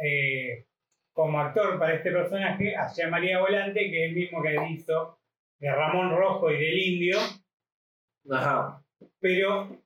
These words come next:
Speaker 1: como que se enamoró tanto del personaje que necesitaba alguien que supiera darle un toque de comedia.
Speaker 2: Sí, eh, el tipo este es muy, a mí me encantó.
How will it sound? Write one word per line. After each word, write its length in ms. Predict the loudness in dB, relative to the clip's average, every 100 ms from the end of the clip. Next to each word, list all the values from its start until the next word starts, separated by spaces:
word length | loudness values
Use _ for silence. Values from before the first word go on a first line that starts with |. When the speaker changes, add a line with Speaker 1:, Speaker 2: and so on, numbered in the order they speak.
| _ _
Speaker 1:
como 340 | -2 0 0 0
que 140 | -2
se 720 | 0 0 2 2 0 -4 -6
enamoró 420 | -2 0 4 4 4
tanto 320 | 2 4 2
del 180 | 2 2
personaje 880 | 0 0 0 0 -2 -2 -4 -4 _ _ _ _ _
que 120 | -2 -2
necesitaba 600 | -2 -2 0 2 2 2
alguien 360 | 2 0 -6 -8
que 120 | -10
supiera 520 | -8 -8 0 2 4
darle 580 | 4 2 2 0 -2 -8 -12
un 140 | -4
toque 360 | -2 0 0 0
de 60 |
comedia. 720 | 0 0 2 2 0 -2 -6 _
Speaker 2:
Sí, 480 | -6 2 4 4 2
eh, 300 | 2 2 2 2
el 240 | 0 0
tipo 340 | -2 2 2 2
este 240 | 2 2 0
es 200 | -2 -2
muy, 640 | 2 2 2 0 -2 -6 _ _ _ _
a 140 | -2 2
mí 120 | 2
me 120 | 2
encantó. 640 | 2 0 2 2 0 -2